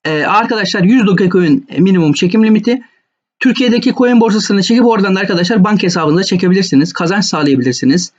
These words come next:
Dediğim gibi kullanabilirsiniz. Ben tamamen arkadaşlar yatırımsız şekilde para kazanma videoları çekiyorum.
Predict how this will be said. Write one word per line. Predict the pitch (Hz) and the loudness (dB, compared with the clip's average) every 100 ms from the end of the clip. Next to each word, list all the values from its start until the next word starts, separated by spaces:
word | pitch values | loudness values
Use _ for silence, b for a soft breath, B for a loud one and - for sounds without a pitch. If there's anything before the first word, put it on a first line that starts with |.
| _ _ _ _ _ _ - | _ _ _ _ _ _ -4
Dediğim | 185 226 | 0 2
gibi | 190 190 | 2 0
kullanabilirsiniz. | 208 214 208 175 190 214 180 175 | 0 -2 0 0 0 0 0 0
Ben | 180 190 | 0 -2
tamamen | 180 208 208 | -2 -2 -2
arkadaşlar | 175 180 196 190 190 | -2 -2 -2 -2 -2
yatırımsız | 175 180 190 180 208 | -2 0 0 0 -2
şekilde | 190 180 196 | 0 0 0
para | 185 190 | -2 -2
kazanma | 196 190 202 | -2 -2 0
videoları | 202 160 170 190 | 0 0 0 0
çekiyorum. | 202 190 - 147 180 | 0 -2 -2 0 0